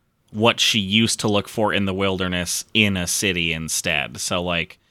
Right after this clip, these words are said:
you know, I know you had mentioned you kind of fell off the episode with, like, the vegetable people or whatever, but that's an element where, like, that would be a type of thing that she would probably find while exploring out in the wilderness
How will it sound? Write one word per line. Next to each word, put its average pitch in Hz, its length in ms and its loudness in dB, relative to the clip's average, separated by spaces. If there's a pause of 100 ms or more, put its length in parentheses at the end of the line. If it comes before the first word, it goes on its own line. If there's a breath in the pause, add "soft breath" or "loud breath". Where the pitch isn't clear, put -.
(280)
you 110 120 2
know, 92 180 0
I 113 140 4
know 117 80 4
you 113 140 8
had 107 80 4
mentioned 107 340 2
you 95 400 0 (520)
kind 110 200 2
of 92 80 0
fell 98 300 2
off 95 360 2
the 98 140 2
episode 90 540 0
with, 87 200 -6
like, 85 200 -4
the 90 180 -6
vegetable 85 680 -6
people 85 520 -8
or 80 120 -6
whatever, 80 520 -6 (460 soft breath)
but 113 300 0
that's 117 420 4
an 104 100 2
element 104 540 4
where, 101 180 4
like, 92 300 2 (120)
that 113 200 4
would 107 120 0
be 110 140 6
a 104 40 6
type 107 280 2
of 98 100 -4
thing 104 240 0
that 92 140 -2
she - 160 2
would 95 140 0
probably 95 340 0
find 95 520 2
while 90 220 0
exploring 95 680 -2
out 92 280 -2
in 95 140 -2
the 85 80 -2
wilderness 107 760 -2